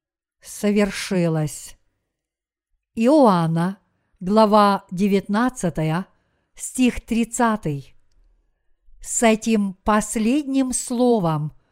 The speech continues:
он испустил дух. Иисус быстро умер – возможно, потому, что был не очень здоров. Не имеет значения,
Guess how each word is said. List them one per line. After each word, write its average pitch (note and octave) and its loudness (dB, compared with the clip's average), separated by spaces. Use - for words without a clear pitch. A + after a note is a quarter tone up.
он A3 4
испустил F#3+ -4
дух. D#3 -6
Иисус A#3 0
быстро A3+ 2
умер – G#3+ 0
возможно, A#3+ 2
потому, C4 2
что - -2
был B3 2
не A#3 2
очень A#3+ 0
здоров. G3+ 0
Не A#3 2
имеет A#3+ 2
значения, G#3+ 0